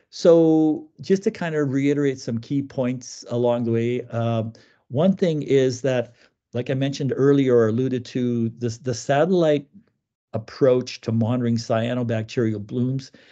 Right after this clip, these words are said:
is a rel-, once the satellite's up there,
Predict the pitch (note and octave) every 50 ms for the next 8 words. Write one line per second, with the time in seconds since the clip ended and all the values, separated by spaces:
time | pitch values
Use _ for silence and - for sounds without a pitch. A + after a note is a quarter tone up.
0 | - - _ _ _ _ - B2 A#2+ B2 A#2 G#2+ G#2 G#2 G#2 G#2 A2+ B2+ C#3+ E3+
1 | F#3 F#3 - A2+ A#2 D3+ F#3 F#3 - D#3 - - - D3 C#3 C3 B2+ B2 B2 A#2+
2 | A#2 - - E3 E3+ - _ - F3+ E3+ E3 D#3+ D#3 B2+